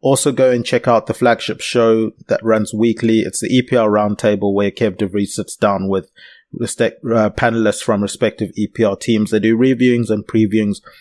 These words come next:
of the happenings around the E P L. Those are usually out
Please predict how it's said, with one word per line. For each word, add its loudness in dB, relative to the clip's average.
of -2
the -2
happenings -2
around 0
the -6
E -2
P -4
L. 2
Those 0
are -2
usually -2
out -4